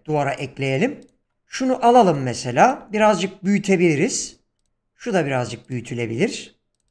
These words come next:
Diğerlerini şu şekilde biraz kenara alalım.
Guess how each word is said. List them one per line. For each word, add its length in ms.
Diğerlerini 800
şu 180
şekilde 600
biraz 300
kenara 360
alalım. 500